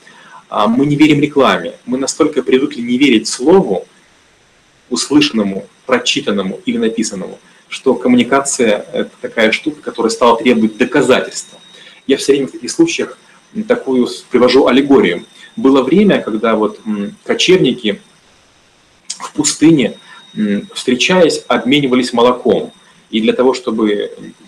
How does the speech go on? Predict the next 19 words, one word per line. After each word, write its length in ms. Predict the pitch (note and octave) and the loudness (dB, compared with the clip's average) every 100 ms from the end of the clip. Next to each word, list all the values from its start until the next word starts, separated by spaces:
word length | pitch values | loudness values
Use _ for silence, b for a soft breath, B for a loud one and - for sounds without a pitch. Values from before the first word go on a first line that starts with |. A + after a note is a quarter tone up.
| - | -2
не 120 | A#2+ | 0
отравили, 520 | A#2+ C3 F#3 G3+ A#2+ | 4 4 4 4 2
они 200 | A#2 B2+ | 0 0
носили 340 | C3+ - C#3 C3 | -2 -4 -4 -4
серебряное 520 | - C#3+ B2 B2 A#2 | 0 2 2 2 2
кольцо. 520 | B2 A2+ - - - - b b b b b | 0 -4 -4 -6 -6 -14 b b b b b
А 260 | - G2+ - | -8 -6 -4
элементом 480 | - C3+ D#3 D3 C3 | -2 0 0 -2 -2
отравы 400 | C#3 F#3+ A3 D3+ | -2 0 0 0
тогда 340 | - A#2 D#3 E3 | -2 -2 0 0
был 240 | B2 C#3 | 0 0
мышьяк. 640 | B2 C3+ - G#2+ - - _ | 0 -2 -4 -4 -4 -8 _
И 100 | A#2+ | -8
вот 200 | A#2+ B2 | -4 -4
надо 140 | C#3 B2 | -2 -2
было 180 | A#2 | -2
пустить 460 | A2+ - - - A2+ | -4 -6 -10 -8 -8
струю 300 | - B2+ B2 | -4 0 2
молока 540 | A2 B2 C#3+ F2+ E2 | 4 2 2 0 -2